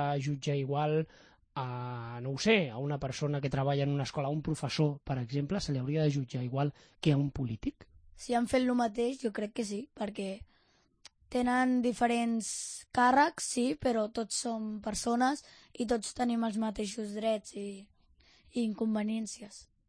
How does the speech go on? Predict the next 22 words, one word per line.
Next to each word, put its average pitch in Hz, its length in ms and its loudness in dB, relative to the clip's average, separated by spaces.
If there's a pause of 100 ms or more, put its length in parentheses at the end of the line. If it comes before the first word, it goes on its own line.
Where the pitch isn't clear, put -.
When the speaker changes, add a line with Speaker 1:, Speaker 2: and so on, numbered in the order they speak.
Speaker 1:
Si 170 560 2
algú 185 300 6
roba, 117 420 -2
mm, 143 600 0
no 147 120 0
sé 175 120 -4
què 156 80 0
dir-te, 143 240 -2
hem 135 120 -2
tingut 156 240 -4
casos, 139 400 0
gent 139 180 -4
que 143 100 -6
ha 131 60 -6
robat, 135 400 -4
eh, 131 460 -6 (460)
al 139 140 -2
supermercat, 180 920 0 (180)
gent 131 240 -6
que 131 100 -6
ha 127 60 -4
robat, 131 380 -4